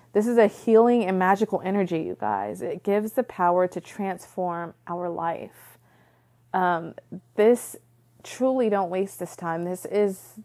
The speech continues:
the epitome of shadow work. <laughs> And I know I'm gonna be doing it. And I hope that you guys take your, your inner work serious as well,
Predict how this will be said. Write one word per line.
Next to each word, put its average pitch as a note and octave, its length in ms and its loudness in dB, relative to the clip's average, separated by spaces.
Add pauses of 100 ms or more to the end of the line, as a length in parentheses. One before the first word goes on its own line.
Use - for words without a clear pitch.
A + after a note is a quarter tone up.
the - 180 -2
epitome G3+ 460 -2
of F#3 120 -6
shadow G3+ 320 -4
work. F2+ 400 -8
<laughs> - 40 -14
And A#3 400 2
I F3+ 220 -4
know F#3 420 -2 (540)
I'm C4 200 4
gonna G#3+ 140 2
be F#3+ 140 2
doing F3 320 -2
it. F3+ 360 -6
And F3+ 560 -2
I F#3+ 180 2
hope A3 340 0
that F3+ 260 2
you F#3 160 -6
guys F3+ 400 0
take F3 400 -6
your, F3 600 -4 (640)
your G3+ 240 0
inner G3 260 -2
work F3 480 -4 (160)
serious F3 720 -2
as E3+ 240 -2
well, F#3 560 0